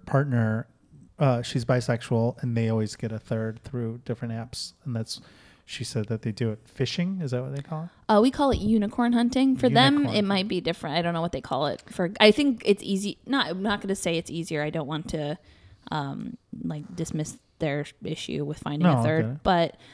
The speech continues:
Speaker 2: I think just based on what I understand about men who like
Speaker 1: They're
Speaker 2: watching
Speaker 1: into
Speaker 2: two
Speaker 1: that.
Speaker 2: women,
Speaker 1: Yeah.
Speaker 2: they're like,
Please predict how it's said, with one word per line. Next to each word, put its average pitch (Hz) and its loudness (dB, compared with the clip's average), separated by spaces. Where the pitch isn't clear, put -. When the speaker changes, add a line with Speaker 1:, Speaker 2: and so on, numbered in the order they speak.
Speaker 2:
I 175 -2
think 190 -2
just 190 0
based 185 2
on 175 0
what 165 -2
I 160 -4
understand 165 -4
about 160 -4
men 156 -2
who 180 -2
like 151 0
Speaker 1:
They're 127 4
Speaker 2:
watching 139 6
Speaker 1:
into 110 2
Speaker 2:
two 175 6
Speaker 1:
that. 185 4
Speaker 2:
women, 180 4
Speaker 1:
Yeah. 120 -6
Speaker 2:
they're 180 2
like, 165 4